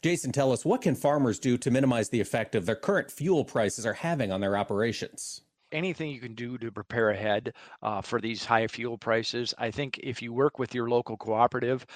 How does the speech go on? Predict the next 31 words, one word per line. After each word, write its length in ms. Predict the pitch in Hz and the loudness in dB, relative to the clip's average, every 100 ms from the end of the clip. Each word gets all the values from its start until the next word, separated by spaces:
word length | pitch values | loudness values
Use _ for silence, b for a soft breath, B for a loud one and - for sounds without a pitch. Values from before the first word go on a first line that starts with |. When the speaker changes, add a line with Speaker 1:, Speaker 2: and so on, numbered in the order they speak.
| B B | B B
Speaker 2:
you 80 | - | -12
can 220 | - 120 | -8 -8
take 240 | 107 139 131 | 0 2 2
advantage 480 | 110 120 127 120 - | 2 2 2 0 -2
of 280 | 120 107 | -2 -4
some 220 | - 135 120 | -2 -2 -2
of 60 | |
these 200 | 110 107 | -6 -6
dips 320 | 98 123 - | -2 -2 -2
in 120 | 104 101 | -6 0
prices, 640 | 113 117 - 107 110 - B B B | 4 4 2 -2 -4 -6 B B B
get 180 | 156 - | 0 2
your 60 | 131 | 0
fuel 320 | - 143 131 | 0 2 2
priced 420 | - 117 107 - | 6 4 4 0
out, 320 | 107 107 107 | 2 2 2
get 140 | - 135 | 0 0
it 100 | 107 | 0
delivered, 460 | 113 117 113 113 | -2 0 2 0
and 120 | 110 | 0
make 200 | 107 117 | -2 -2
sure 360 | - 123 117 110 | -2 0 0 -2
that 300 | 110 101 - - B B | -2 -4 -4 -16 B B
you 100 | - | -6
have 260 | 110 127 120 | 0 2 2
the 100 | 120 | 0
supply 380 | - - 113 110 | -4 2 4 4
that 160 | 107 | 2
you 100 | 113 | -4
need 240 | 107 107 101 | -8 -8 -8
there. 260 | - 98 92 | -6 -6 -6